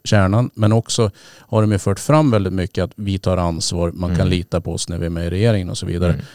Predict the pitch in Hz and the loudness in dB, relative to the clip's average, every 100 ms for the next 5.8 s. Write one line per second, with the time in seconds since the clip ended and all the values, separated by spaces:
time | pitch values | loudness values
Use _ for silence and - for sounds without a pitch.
0 | - - 95 98 123 123 123 107 101 107 | -20 -10 2 4 6 4 2 2 4 6
1 | 151 123 95 104 90 85 92 90 - 95 | 6 6 2 0 -4 -4 -6 -6 -4 -4
2 | 90 95 90 95 92 - - 139 95 - | -2 -4 0 0 0 -2 0 2 2 -2
3 | 98 95 139 147 123 95 95 - - - | 0 2 2 2 0 -2 -4 -6 -16 -20
4 | _ - 104 - 147 151 127 - 104 156 | _ -2 -2 2 2 2 2 4 4 4
5 | - - 90 95 98 110 147 131 | 0 -2 -2 0 2 4 4 2